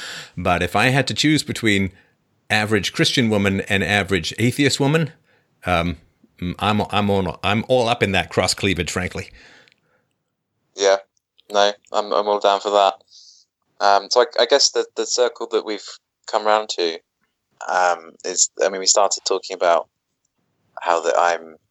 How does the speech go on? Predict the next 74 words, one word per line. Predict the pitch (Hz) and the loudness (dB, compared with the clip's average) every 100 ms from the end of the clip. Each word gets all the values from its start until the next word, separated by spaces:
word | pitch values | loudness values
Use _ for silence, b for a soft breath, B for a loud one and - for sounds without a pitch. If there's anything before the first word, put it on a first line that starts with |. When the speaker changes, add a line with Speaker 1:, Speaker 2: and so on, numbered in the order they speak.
| _ _ _ _ - | _ _ _ _ -8
Speaker 2:
crazy | - 80 78 80 | 0 0 0 -8
for | - | -6
being | 85 82 | -6 0
jealous | 82 82 - | 2 2 2
about | 85 - | 0 0
her | 82 | 0
going | 82 82 | -2 -2
to | 85 | 0
nightclubs. | 90 - 76 80 - | 0 0 0 0 0
Speaker 1:
I | 92 | 0
know, | 117 117 135 | 0 2 2
I | 120 | 0
never | 143 160 | 0 0
said | 101 | 2
Speaker 2:
And | |
now | 90 | 2
Speaker 1:
that. | 85 | 2
Speaker 2:
we're | |
s- | 85 - - | 0 -2 -2
Speaker 1:
Oh, | 92 107 | 0 2
no, | 131 143 | 2 2
no, | 143 | 2
no, | 147 147 | 0 2
no. | 139 92 - _ | 2 0 -6 _
I | - 90 104 | -2 0 2
never | 104 110 | 2 2
said | 107 98 | 2 0
that. | 90 92 - - b | 0 -2 -4 -10 b
Speaker 2:
<laughs> | b | b
Speaker 1:
Uh, | 107 | -4
the, | 98 107 | 0 0
if | 120 131 | 0 0
you | 185 | 0
wanna | 240 233 | 0 0
have | 214 196 | 0 0
that | 175 185 | 0 0
part | 170 165 | 2 2
of | 147 | 2
the | |
conversation, | 147 151 135 139 143 - 107 | 2 2 2 2 2 0 0
you | 117 | 0
can | 113 | 0
have | 117 107 | 0 0
that | 107 | 0
with | 101 92 | 0 0
yourself. | 98 120 98 - | 0 0 0 0
I | 113 | -2
never | 92 101 | -2 -2
called | 82 80 | -4 -4
you | - | -6
crazy. | 85 85 78 B - B B B B - 440 _ _ _ - B B - _ - | -4 -6 -8 B -8 B B B B -20 -20 _ _ _ -6 B B -10 _ 0
Speaker 2:
Not | 120 - | 0 4
crazy, | 95 90 82 80 | 2 2 -2 -4
but, | 90 - | -2 0
um, | 92 87 82 - | -2 -2 -6 -4
Speaker 1:
No, | 165 202 | -2 0
I | 120 | 0
never | 127 127 | 0 0
even | 143 143 | 2 0
said | - 135 147 | 0 0 0
you | |
were | 160 | 0
wrong. | 160 285 180 | 0 -2 -2
I | |
never | 101 98 110 | -2 -2 0
said | 113 113 | 0 0
you | |
were | 117 | 0
dysfunctional | 123 135 135 - 139 | 0 2 0 0 0
at | 139 | 2
all | 247 | 2
in | 285 107 | 2 0
that | 87 | -2
way. | 85 - | -8 -14